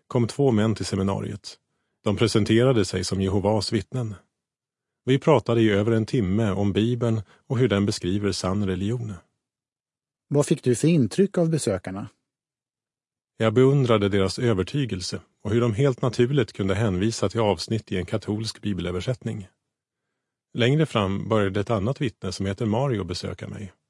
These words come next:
Speaker 1: Han var ihärdig och plikttrogen. Varenda lördagsmorgon klockan nio, i ur och skur,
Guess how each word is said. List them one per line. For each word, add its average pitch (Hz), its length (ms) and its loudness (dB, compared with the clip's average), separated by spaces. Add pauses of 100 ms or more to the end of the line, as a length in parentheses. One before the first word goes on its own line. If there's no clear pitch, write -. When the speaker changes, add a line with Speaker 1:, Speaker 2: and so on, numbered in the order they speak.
(440)
Speaker 1:
Han 110 140 0
var 104 120 2
ihärdig 104 580 0
och 92 80 -6
plikttrogen. 117 680 -4 (800)
Varenda 120 420 4
lördagsmorgon 117 680 2
klockan 107 300 -2
nio, 113 340 0 (100)
i 92 240 -4
ur 135 200 2
och 139 100 2
skur, 90 420 -4